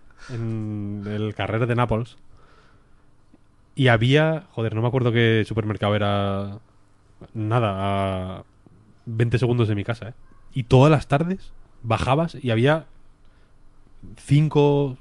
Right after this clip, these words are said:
Speaker 2: diez personas rebuscando en la basura.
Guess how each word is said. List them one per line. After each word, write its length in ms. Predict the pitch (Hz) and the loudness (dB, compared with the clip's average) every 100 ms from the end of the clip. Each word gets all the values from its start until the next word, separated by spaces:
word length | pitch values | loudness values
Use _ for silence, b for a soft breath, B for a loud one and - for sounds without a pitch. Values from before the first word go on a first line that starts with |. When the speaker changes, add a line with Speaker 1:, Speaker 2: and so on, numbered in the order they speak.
| - | -16
Speaker 2:
diez 480 | 104 110 123 139 - | -16 -4 4 4 4
personas 560 | 143 120 131 151 175 - - - - - | 2 2 0 -2 -6 -14 -20 -20 -20 -8
rebuscando 720 | 117 117 107 - 127 110 113 | 0 0 0 0 -2 -2 -4
en 80 | 104 | -4
la 60 | 98 | -2
basura. 280 | 92 110 | -4 -6